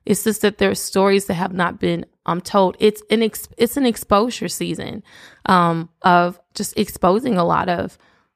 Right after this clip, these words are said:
things that we just typically are, are, are still kind of scared to talk about.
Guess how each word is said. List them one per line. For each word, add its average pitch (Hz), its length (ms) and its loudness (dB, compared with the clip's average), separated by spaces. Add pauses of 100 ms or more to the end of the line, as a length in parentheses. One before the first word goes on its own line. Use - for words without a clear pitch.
things 214 340 2
that 196 160 0
we 202 120 -2
just 208 340 -2
typically 208 480 -6
are, 175 280 -4
are, 175 120 -2
are 175 140 -2
still 185 400 0
kind 180 260 -2
of 180 100 -6
scared - 360 -6
to 196 80 -10
talk - 340 0
about. 170 460 0